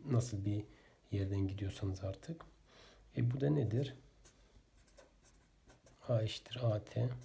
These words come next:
artı A R. Buradaki ivmenin büyüklüğü ne oldu artık? Ee, biliyorsunuz vektörlerin büyüklüğünü bulduk. Hem bileş-, bileşke vektörün.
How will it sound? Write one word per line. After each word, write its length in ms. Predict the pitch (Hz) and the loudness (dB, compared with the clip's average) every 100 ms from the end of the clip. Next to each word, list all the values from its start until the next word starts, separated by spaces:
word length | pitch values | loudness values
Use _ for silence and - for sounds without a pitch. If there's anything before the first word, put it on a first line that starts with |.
| - - _ - - - - | -14 -20 _ -20 -20 -20 0
artı 500 | 101 104 - - 123 - - - - - - - _ _ - - - - | 0 0 -4 -4 -2 -4 -10 -20 -20 -20 -20 -20 _ _ -20 -20 -20 -4
A 220 | 117 101 87 | 0 2 0
R. 160 | 117 123 - - - - - - - - - - - - - | -2 -4 -8 -18 -20 -20 -20 -20 -20 -20 -20 -20 -20 -12 2
Buradaki 320 | 127 120 127 | 4 6 6
ivmenin 280 | 120 120 120 | 8 8 8
büyüklüğü 380 | 113 113 123 120 | 6 4 6 8
ne 60 | |
oldu 240 | 123 95 90 | 8 4 2
artık? 580 | 95 - 127 - - | 0 -2 -8 -8 -4
Ee, 340 | 120 107 107 101 101 | 0 2 2 0 0
biliyorsunuz 440 | 110 98 - 95 | 2 2 0 2
vektörlerin 680 | 101 - 107 101 98 101 - - - - - | 2 2 2 2 4 2 0 -8 -20 -20 -2
büyüklüğünü 480 | 98 95 101 101 95 | 0 0 2 2 2
bulduk. 220 | 107 120 | 0 0
Hem 140 | 98 | 0
bileş-, 400 | 95 95 - - | 2 0 -2 -4
bileşke 380 | 104 98 - 95 | 0 0 0 -2
vektörün. 460 | 92 87 - 95 | -2 -2 -2 -2